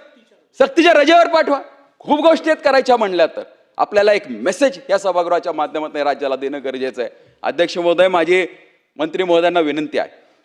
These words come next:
की हे सगळं चालू आहे, म्हणजे तुम्ही माझ्याबरोबर दहा मिनिटं काढा, मी इथं तुम्हाला बऱ्याच जणांकडनं पान सुपारी घेऊन देतो, आणि जर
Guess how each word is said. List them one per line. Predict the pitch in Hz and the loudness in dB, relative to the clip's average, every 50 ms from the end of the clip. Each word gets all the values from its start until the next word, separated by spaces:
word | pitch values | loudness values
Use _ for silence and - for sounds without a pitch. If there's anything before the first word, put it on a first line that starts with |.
| _ - | _ 0
की | 233 | 2
हे | 262 285 302 | 4 4 2
सगळं | 285 - - 233 202 185 226 262 302 | 0 -2 -2 -2 2 2 4 4 2
चालू | 294 269 247 226 202 175 | 2 2 0 0 2 0
आहे, | 143 117 - - - - _ - | -2 -2 -2 -6 -12 -20 _ -8
म्हणजे | 139 170 170 | -6 -6 -4
तुम्ही | - 208 226 | -4 -2 0
माझ्याबरोबर | 220 214 196 196 214 220 220 214 214 226 233 240 233 - - - - - - | 0 0 2 2 4 4 4 4 4 4 4 4 2 -2 -6 -16 -20 -12 -6
दहा | - 156 196 240 | -4 0 0 2
मिनिटं | 247 247 240 233 - 262 | 2 0 0 2 2 2
काढा, | 240 254 254 208 - - - - - _ _ _ _ _ _ - | 4 2 2 0 -2 -8 -14 -20 -20 _ _ _ _ _ _ -4
मी | 160 208 226 | 0 0 2
इथं | 202 202 - 254 254 | 2 2 2 0 2
तुम्हाला | 254 247 247 247 254 | 2 2 2 2 2
बऱ्याच | 240 247 247 247 240 | 2 2 2 2 2
जणांकडनं | 240 247 240 240 240 240 233 240 | 2 2 0 0 -2 -2 -2 -2
पान | 240 240 226 233 226 | 0 0 0 0 -2
सुपारी | - 233 - 233 220 226 | -4 -6 -2 -2 -2 0
घेऊन | 214 214 214 214 | 2 0 0 2
देतो, | 208 202 - - 131 - _ _ _ _ _ _ _ - | 0 -2 -2 -4 -10 -16 _ _ _ _ _ _ _ -4
आणि | - 170 196 | -2 0 2
जर | 208 240 247 | 4 4 4